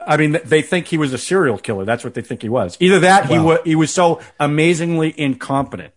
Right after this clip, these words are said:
Speaker 2: Yeah. He didn't know how incompetent he was.
Speaker 1: I find that hard to believe. I think it was done purposefully.
Speaker 2: And they said, uh, in the doc you saw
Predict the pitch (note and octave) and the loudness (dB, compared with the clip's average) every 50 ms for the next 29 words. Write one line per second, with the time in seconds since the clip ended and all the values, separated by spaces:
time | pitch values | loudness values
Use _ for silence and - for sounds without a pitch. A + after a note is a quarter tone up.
0 | _ _ _ - C3 G#2+ G2 - _ _ - D3+ D3+ D#3 E3+ D#3+ E3 E3 D3+ C#3+ | _ _ _ -6 -6 -6 -6 -8 _ _ 0 2 4 6 6 6 6 6 6 6
1 | C#3+ C#3 C3+ B2 - C#3 C3+ B2+ - C3 B2 G#2+ A#2 A2 G#2+ A2+ D#3 F3+ F#3 F#3 | 6 4 2 2 0 0 0 0 0 0 -2 0 -2 -2 0 2 2 2 2 2
2 | - G#3+ G#3 G3 F#3+ F#3 F#3 F3+ D#3+ D3+ E3+ F3+ F#3+ E3 C#3+ D3+ D#3 D#3 C#3 D3 | 2 2 4 4 4 4 4 4 4 4 2 2 2 0 0 2 2 2 2 2
3 | D3+ - - E3+ D#3 E3+ D3 C3 B2 C#3+ C3 B2 - - C3 - - G#2 - - | 0 0 -2 -2 0 0 0 0 0 0 -2 -2 -2 -4 -6 -6 -6 -10 -12 -10
4 | G#2+ F#2+ F2 - _ - - E3 E3 F3 F3 E3 - - G3+ G3 F#3+ F3+ E3+ F#3+ | -10 -10 -10 -12 _ -2 0 2 2 4 2 2 2 4 6 6 6 4 4 2
5 | E3+ E3 D#3 D3+ D3+ F3 E3+ E3+ E3+ D#3+ C3 - D3+ D#3 D#3+ D#3 - D3 B2+ A2+ | 4 4 4 2 2 2 0 0 0 0 2 2 4 4 4 2 0 -2 -4 -4
6 | - - A2+ A2+ A2 G#2+ A2 G#2+ | -4 -4 -4 -4 -4 -4 -6 -8